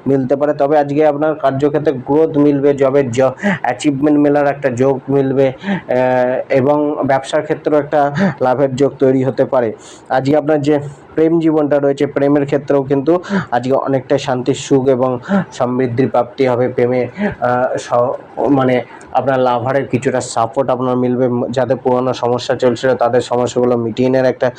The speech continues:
সুসময় বা সু-, আহ, জ-, সুযোগ তৈরি হতে পারে। উম, অর্থে, অর্থভাগ্যটাও কিন্তু অনেকটা আপনার পক্ষে থাকছে, অর্থের জন্য আপনার চিন্তা পরিকল্পনাগুলো সাকসেস হতে পারে,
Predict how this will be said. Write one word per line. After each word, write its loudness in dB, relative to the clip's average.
সুসময় 0
বা 0
সু-, 0
আহ, 0
জ-, 0
সুযোগ 0
তৈরি 2
হতে 0
পারে। -2
উম, 2
অর্থে, 0
অর্থভাগ্যটাও -2
কিন্তু -2
অনেকটা -4
আপনার -2
পক্ষে -2
থাকছে, -4
অর্থের -2
জন্য 0
আপনার 0
চিন্তা 0
পরিকল্পনাগুলো -2
সাকসেস -4
হতে -2
পারে, 0